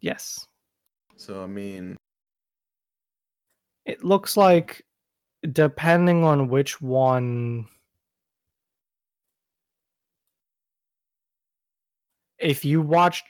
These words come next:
Speaker 1: Junkyard Wars, it was the U S.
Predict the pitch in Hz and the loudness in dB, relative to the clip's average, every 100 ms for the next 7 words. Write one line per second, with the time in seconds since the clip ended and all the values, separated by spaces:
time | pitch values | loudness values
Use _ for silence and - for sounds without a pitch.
0 | _ - 160 156 165 - 175 175 170 185 | _ -4 0 0 -2 -2 -2 -2 -2 -2
1 | 185 160 135 117 120 113 113 - _ 143 | -2 -2 -6 -4 -6 -6 -12 -18 _ -8
2 | 117 117 127 110 - - | -6 -8 -10 -12 -14 -20